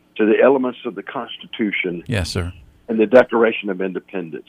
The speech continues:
Speaker 1: That is what we are striving for.
Speaker 2: Yeah.
Speaker 1: Not achieving, but that is the light that we go toward and interpret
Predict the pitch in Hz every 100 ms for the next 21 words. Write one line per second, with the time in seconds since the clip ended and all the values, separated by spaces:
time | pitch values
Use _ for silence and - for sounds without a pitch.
0 | - 95 87 120 143 127 - 101 92 -
1 | 107 87 98 101 95 90 - 107 104 107
2 | 95 80 76 - - 147 117 64 - -
3 | 90 82 _ - 82 113 175 - 202 196
4 | 147 131 120 113 - 143 160 - 131 120
5 | 104 107 113 113 131 123 - - 107 104
6 | 92 110 110 92 - 170 165 87 69 -
7 | - - _ _ 117 120 120 113 - 143
8 | - 113